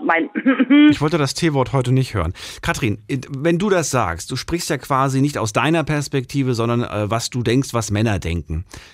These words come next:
Speaker 2: Aber was denkst du?
Speaker 1: Ja, das denk ich. Also,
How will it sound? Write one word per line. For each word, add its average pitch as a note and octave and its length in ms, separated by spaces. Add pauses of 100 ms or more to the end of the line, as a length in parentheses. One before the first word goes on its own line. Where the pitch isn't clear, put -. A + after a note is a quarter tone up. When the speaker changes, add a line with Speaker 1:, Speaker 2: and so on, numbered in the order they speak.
(200)
Speaker 2:
Aber C3+ 220
was D3+ 160
denkst C#3+ 280
du? - 260 (3250)
Speaker 1:
Ja, C#3+ 400 (280)
das - 100 (160)
denk - 180
ich. - 120 (960)
Also, G3 400